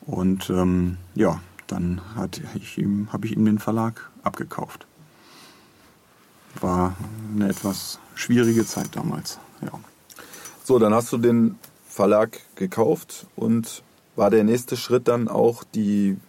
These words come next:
Speaker 2: äh, Sachen, die du im Verlag hattest, quasi auch hörspieltechnisch auszuwerten? Du hattest ja Dorian Hunter gerade erwähnt, das gehörte ja zum Verlag
Speaker 1: Mhm.
Speaker 2: und du hast ja dann auch wann genau angefangen, die Hörspiele zu machen? Wann war das?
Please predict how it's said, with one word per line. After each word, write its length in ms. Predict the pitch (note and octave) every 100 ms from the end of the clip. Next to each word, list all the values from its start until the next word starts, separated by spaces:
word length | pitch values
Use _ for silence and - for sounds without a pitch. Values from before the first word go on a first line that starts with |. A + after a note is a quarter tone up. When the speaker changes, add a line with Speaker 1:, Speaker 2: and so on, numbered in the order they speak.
| _ _ _ _ _ _ - -
Speaker 2:
äh, 560 | G2 G2 F#2+ F#2 -
Sachen, 320 | F#2 G#2 - B2+
die 100 | A2+
du 100 | A2
im 120 | G#2+
Verlag 360 | A2 G2 A2+
hattest, 240 | A#2+ A2 -
quasi 300 | G#2 G#2 G#2
auch 160 | G2+
hörspieltechnisch 760 | G#2+ B2 - B2 B2 A#2+ B2 A2+
auszuwerten? 580 | A#2+ A#2+ A#2 A#2 A#2 G#2+
Du 60 |
hattest 220 | G2 G#2
ja 100 | G2+
Dorian 340 | G2 G2 G2+ F#2+
Hunter 240 | A2 B2+
gerade 240 | A#2 A2+ A2
erwähnt, 460 | F#2+ G#2 D3 F3 - _
das 100 | -
gehörte 300 | - G2+ B2
ja 100 | B2+
zum 160 | A#2+ B2
Verlag 300 | B2 A2+ A#2
Speaker 1:
Mhm. 60 |
Speaker 2:
und 80 | G#2
du 120 | G2
hast 120 | G#2 G#2
ja 80 |
dann 180 | G2+ G2
auch 240 | G#2 G2+ - - - - - -
wann 220 | G2+ B2+
genau 220 | C3+ C#3
angefangen, 420 | B2+ C3+ B2+ C#3 C3+
die 80 | A#2+
Hörspiele 420 | C3 - C3+ B2
zu 120 | -
machen? 400 | G2+ B2+ F3+ F3+ -
Wann 120 | G2
war 120 | B2
das? 240 | E3 -